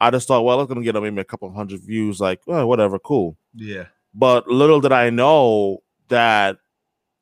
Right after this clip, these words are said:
Speaker 1: it just exploded. It
Speaker 2: It
Speaker 1: just
Speaker 2: gained
Speaker 1: took,
Speaker 2: traction
Speaker 1: it just,
Speaker 2: real
Speaker 1: it literally exploded, like,
Speaker 2: Yeah.
Speaker 1: right, right away. And in the day of,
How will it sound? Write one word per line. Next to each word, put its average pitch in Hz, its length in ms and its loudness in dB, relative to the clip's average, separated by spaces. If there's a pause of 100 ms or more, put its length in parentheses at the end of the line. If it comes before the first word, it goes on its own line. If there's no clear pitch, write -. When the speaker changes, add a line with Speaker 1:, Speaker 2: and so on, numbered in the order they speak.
(320)
Speaker 1:
it 123 340 -4
just - 320 -8
exploded. 127 840 -4 (240)
It 117 100 -8
Speaker 2:
It 113 40 -14
Speaker 1:
just 113 160 -8
Speaker 2:
gained 120 120 -14
Speaker 1:
took, 127 180 -4
Speaker 2:
traction - 180 -12
Speaker 1:
it 135 40 -2
just, 117 200 -6
Speaker 2:
real 107 80 -2
Speaker 1:
it 147 40 2
literally 143 680 2
exploded, 131 640 -2
like, 110 540 -6
Speaker 2:
Yeah. 98 360 -14
Speaker 1:
right, 127 200 0
right 127 360 2
away. 131 320 2
And 120 100 -2
in 113 60 -4
the 113 80 -4
day 131 320 2
of, 127 260 0